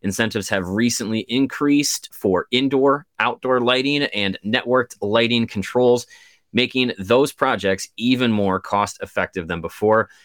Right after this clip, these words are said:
And right now, what you can do is go to com ed dot com slash powering biz to sh-, start saving money and energy.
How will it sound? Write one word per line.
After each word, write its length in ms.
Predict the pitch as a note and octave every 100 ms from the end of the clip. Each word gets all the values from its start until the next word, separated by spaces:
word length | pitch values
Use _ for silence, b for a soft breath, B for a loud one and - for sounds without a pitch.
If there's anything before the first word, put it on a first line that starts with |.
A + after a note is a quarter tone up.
| b b
And 160 | F2 F2
right 220 | G#2+ G2+
now, 160 | A2
what 140 | G#2+ F#2+
you 80 | G#2
can 160 | A#2
do 280 | A#2 C#3 C#3 b b
is 160 | - G2
go 220 | G2+ A2+
to 420 | G2+ - A#2 A2 - -
com 320 | - C#3 D3+
ed 320 | A#2+ B2+ C3+
dot 200 | A#2+ F2+
com 320 | - A2+ A#2
slash 440 | C3 A2 G#2 F#2+ - _
powering 600 | - A#2+ C#3 D3 C#3+ C#3
biz 480 | G#2+ B2+ G#2+ A2+ - B B B
to 140 | -
sh-, 220 | G2 - -
start 280 | - B2+
saving 340 | G#2+ B2+ A2+ A2+
money 360 | C3 F3 F3 -
and 260 | B2+ C3+ A#2
energy. 480 | A#2 G#2+ E2+ D#2+